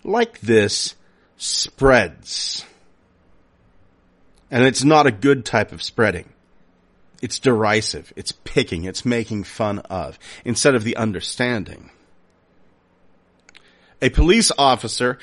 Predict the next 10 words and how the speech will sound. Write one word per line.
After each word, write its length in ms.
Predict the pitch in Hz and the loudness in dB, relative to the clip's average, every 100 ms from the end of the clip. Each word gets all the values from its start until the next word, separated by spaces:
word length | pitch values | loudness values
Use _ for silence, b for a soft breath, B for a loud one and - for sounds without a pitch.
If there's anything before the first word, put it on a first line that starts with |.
| B | B
for 160 | B 151 | B 0
the 140 | 143 | 2
Indian 480 | 156 175 185 220 208 | 2 2 2 2 2
Reserve 400 | 151 - 139 139 | 0 2 2 2
of 140 | 120 101 | -2 -2
Yakima, 640 | 120 143 131 104 80 - - _ _ | 0 0 0 0 -2 -10 -20 _ _
Willard 380 | 104 123 185 165 | -2 2 4 2
J. 220 | - 139 | 2 2
Vogel, 460 | 113 117 135 110 87 B B | 4 4 4 2 -4 B B
visits 680 | 127 131 185 143 135 - | -2 4 6 6 2 0